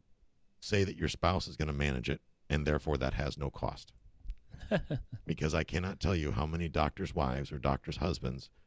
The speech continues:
Speaker 1: have called me on the phone and says, "Okay, we're ready to sell all of our properties." And why is that?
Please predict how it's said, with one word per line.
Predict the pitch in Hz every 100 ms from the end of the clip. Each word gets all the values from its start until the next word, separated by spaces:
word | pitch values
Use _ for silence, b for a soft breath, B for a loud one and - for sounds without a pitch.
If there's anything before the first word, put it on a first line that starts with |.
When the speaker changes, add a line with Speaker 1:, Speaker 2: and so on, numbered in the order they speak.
| _
Speaker 1:
have | 69 71
called | - 76
me | 90
on | 87
the | 90
phone | - 80
and | 80
says, | 73 78
"Okay, | 69 - 82
we're | 78
ready | 76 82
to | 104
sell | - 80
all | 80
of | 78
our | 85
properties." | - 65 - 67 - - -
And | 71
why | 69
is | 78
that? | - 67